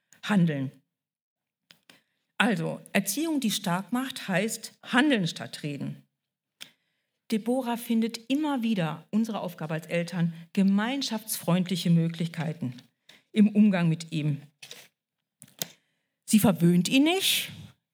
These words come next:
Hier haben mich schon Erzieherinnen bitte angesprochen. Bitte, bitte, Bärbel, nimm das mit als Thema auf. Verwöhnung macht Kinder wirklich zu Tyrannen.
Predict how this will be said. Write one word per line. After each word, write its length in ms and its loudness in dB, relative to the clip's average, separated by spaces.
Hier 600 0
haben 300 -6
mich 100 -4
schon 140 -6
Erzieherinnen 560 0
bitte 200 -6
angesprochen. 460 0
Bitte, 220 -2
bitte, 240 -2
Bärbel, 320 -2
nimm 340 2
das 220 -2
mit 180 -2
als 180 -2
Thema 360 -2
auf. 260 -4
Verwöhnung 760 2
macht 500 0
Kinder 600 0
wirklich 320 -4
zu 200 -2
Tyrannen. 540 0